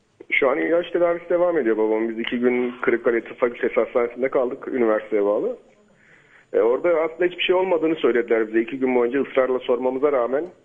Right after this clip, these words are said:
"Hayır, hiçbir problem yok, diğer hastalara göre daha iyisiniz." dediler ama üçüncü günkü kontrolde, e,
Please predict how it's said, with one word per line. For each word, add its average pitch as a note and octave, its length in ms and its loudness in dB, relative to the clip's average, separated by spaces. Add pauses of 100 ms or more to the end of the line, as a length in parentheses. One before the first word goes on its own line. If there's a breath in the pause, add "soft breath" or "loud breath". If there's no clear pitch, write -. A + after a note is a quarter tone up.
(140)
"Hayır, C3+ 300 0
hiçbir C3+ 180 -10
problem B2+ 400 2
yok, D#3 160 0
diğer C3 180 2
hastalara B2+ 380 0
göre D3+ 200 2
daha C3+ 200 0
iyisiniz." A2 380 -2
dediler A2+ 260 2
ama D3 240 -2 (640 soft breath)
üçüncü D3 360 -2
günkü D3+ 280 0
kontrolde, B2 880 0
e, A#2+ 80 2